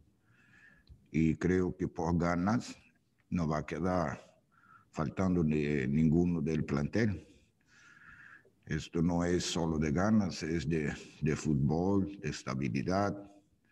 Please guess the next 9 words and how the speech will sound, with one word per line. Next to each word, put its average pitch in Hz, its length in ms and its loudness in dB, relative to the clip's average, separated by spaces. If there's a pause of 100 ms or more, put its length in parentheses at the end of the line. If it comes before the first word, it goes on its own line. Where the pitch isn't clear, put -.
(600)
de 73 720 -2
saber 82 580 2 (320)
mantener 80 640 2
durante 82 440 -4 (120)
todo 90 320 -2
el 73 100 -2
partido 87 720 -2 (760)
el 78 160 -2
equilibrio, 98 720 4